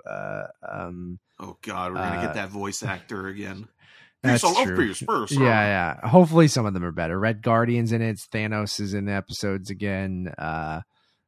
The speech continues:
Speaker 1: uh, Bucky, uh, Odin fights off the Ten Rings. So there's a, a, a lot of different stuff in there. So, uh,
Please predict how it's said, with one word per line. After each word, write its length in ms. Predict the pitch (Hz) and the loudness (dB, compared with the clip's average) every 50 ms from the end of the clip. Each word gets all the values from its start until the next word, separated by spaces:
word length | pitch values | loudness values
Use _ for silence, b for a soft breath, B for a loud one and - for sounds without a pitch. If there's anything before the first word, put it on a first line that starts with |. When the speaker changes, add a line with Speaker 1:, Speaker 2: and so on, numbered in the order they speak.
| _ - - | _ -10 -8
Speaker 1:
uh, 120 | 71 78 | -8 -8
Bucky, 640 | 78 - 87 85 - - - 90 85 80 80 76 - _ _ _ _ _ - | -6 -4 -6 -6 -6 -6 -10 -8 -6 -6 -8 -8 -10 _ _ _ _ _ -8
uh, 220 | - 80 80 78 - - - | -6 -6 -4 -4 -6 -4 -2
Odin 400 | 104 104 101 101 101 98 98 95 | -2 0 0 0 -2 -2 -2 -4
fights 340 | - - 92 95 90 - | -4 -4 -4 -4 -4 -4
off 220 | 101 82 80 82 - | -4 -6 -6 -6 -8
the 100 | - 90 | -12 -12
Ten 300 | - - 101 90 85 82 | -8 -6 -8 -6 -6 -6
Rings. 800 | 85 92 107 110 110 107 104 104 107 104 107 110 107 104 - - - 82 82 | -4 -4 -2 -2 -2 -2 -2 -2 -2 -2 -4 -4 -6 -8 -10 -12 -14 -14 -12
So 300 | 82 - - - - 82 76 | -10 -8 -8 -8 -8 -8 -8
there's 180 | 85 87 90 - | -8 -8 -8 -6
a, 500 | 82 82 76 64 - - - 69 53 55 | -6 -6 -6 -6 -8 -10 -12 -12 -10 -10
a, 60 | 71 | -8
a 20 | - | -6
lot 240 | - 95 85 82 87 | -6 -4 -4 -4 -6
of 100 | 82 73 | -6 -8
different 320 | 73 71 - - 64 64 | -10 -14 -14 -14 -14 -14
stuff 300 | - - - - - - | -12 -10 -10 -12 -12 -14
in 140 | - 67 60 | -16 -14 -12
there. 240 | 60 62 55 - - | -12 -12 -12 -12 -12
So, 340 | - - - - - - B B B B B B B B B - | -12 -12 -12 -12 -12 -14 B B B B B B B B B 2
uh, 460 | 117 127 135 139 139 139 139 135 | 6 8 10 10 10 10 8 6